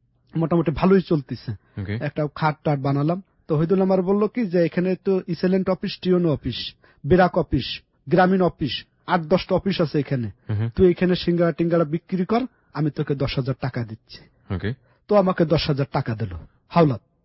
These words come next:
Speaker 1: বলল, "তুই আমার আস্তে আস্তে দিয়ে দিস।" আমার ফ্রেন্ড ওহিদুল, আমি ছোটখাটো একটা দোকান করলাম। তা প্রতিদিন আমার তিন হাজার, চার হাজার টাকা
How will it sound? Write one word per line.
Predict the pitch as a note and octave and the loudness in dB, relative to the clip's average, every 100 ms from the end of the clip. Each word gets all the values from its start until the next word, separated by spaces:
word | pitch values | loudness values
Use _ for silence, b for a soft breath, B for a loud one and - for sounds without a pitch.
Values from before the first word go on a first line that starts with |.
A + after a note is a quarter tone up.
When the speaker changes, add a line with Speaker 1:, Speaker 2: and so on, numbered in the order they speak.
| - | 2
Speaker 1:
বলল, | F3 G#3 | 4 4
"তুই | G#3 | 2
আমার | E3+ D#3 | 2 2
আস্তে | C3+ - C#3 | -2 -8 -10
আস্তে | C#3+ | -8
দিয়ে | A#2+ A2+ | -8 -10
দিস।" | G2 - - | -10 -12 -12
আমার | C#3 D3 | -4 -4
ফ্রেন্ড | - F#3+ B2+ - _ D3 | 4 4 4 -4 _ 0
ওহিদুল, | D3+ B2+ G#2+ - b b - | 2 2 -6 -12 b b -6
আমি | D#3 | -6
ছোটখাটো | D3+ E3+ E3 D#3 C#3+ D3 | -4 -4 -4 -6 -4 -6
একটা | - | -4
দোকান | C3 B2+ B2+ A2 | -6 -6 -8 -8
করলাম। | A2 G2+ G2+ - b b - | -12 -10 -12 -14 b b -2
তা | D3+ - _ | -2 -4 _
প্রতিদিন | G#3 A3+ G3 G3+ | 2 4 4 4
আমার | F3 D#3+ - D#3 - | 4 2 -2 -4 4
তিন | F#3 | 4
হাজার, | E3+ F3+ | 4 2
চার | E3+ D#3+ | 2 2
হাজার | D#3 C#3+ - | 2 0 -2
টাকা | D#3 C#3+ | -4 -2